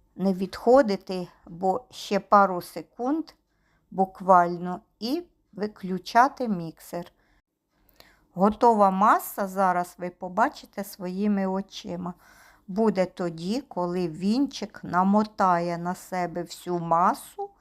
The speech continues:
а стінки будуть гладенькі. І ось такий результат я мала на увазі. Все, дивіться, яка густа маса. Тримається, ніде нічого не гойдається, все, буду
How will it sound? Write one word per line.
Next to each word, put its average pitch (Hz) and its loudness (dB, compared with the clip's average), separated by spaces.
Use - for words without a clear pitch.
а 170 -4
стінки 381 0
будуть 285 2
гладенькі. 180 -2
І 240 2
ось 240 4
такий 208 -2
результат 196 -2
я 180 2
мала 285 4
на 214 -2
увазі. 143 -6
Все, 285 2
дивіться, 196 -2
яка 180 2
густа 208 2
маса. 160 -8
Тримається, 240 2
ніде 196 0
нічого 175 -8
не 165 -6
гойдається, 226 -2
все, 147 -6
буду 226 -6